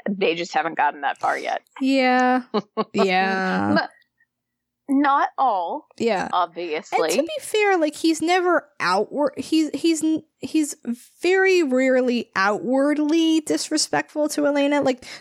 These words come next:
Speaker 2: there's really
Speaker 1: Oh,
Speaker 2: on-
Speaker 1: no, he's just super awkward.
Speaker 2: Yeah, there's really only one time when he, like, mentions how, like, women shouldn't be in combat.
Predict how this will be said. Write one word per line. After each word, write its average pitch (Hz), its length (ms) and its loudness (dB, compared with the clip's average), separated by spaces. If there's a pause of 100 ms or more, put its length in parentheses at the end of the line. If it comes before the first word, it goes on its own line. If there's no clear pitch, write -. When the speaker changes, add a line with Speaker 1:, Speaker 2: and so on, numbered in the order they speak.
Speaker 2:
there's 294 180 0
really 370 240 2
Speaker 1:
Oh, 381 120 4
Speaker 2:
on- 285 60 -4
Speaker 1:
no, 285 260 0
he's 302 240 -2
just - 380 -6
super 311 400 0
awkward. 185 560 0
Speaker 2:
Yeah, 233 260 0
there's 294 280 -2
really 427 320 4
only 349 180 0
one 277 240 2
time 233 320 2
when 214 100 2
he, 226 200 0
like, 202 280 0
mentions 208 500 0
how, 190 320 2
like, 196 280 -2
women 196 300 2
shouldn't 202 280 -2
be 196 120 -2
in 180 120 -4
combat. 170 600 0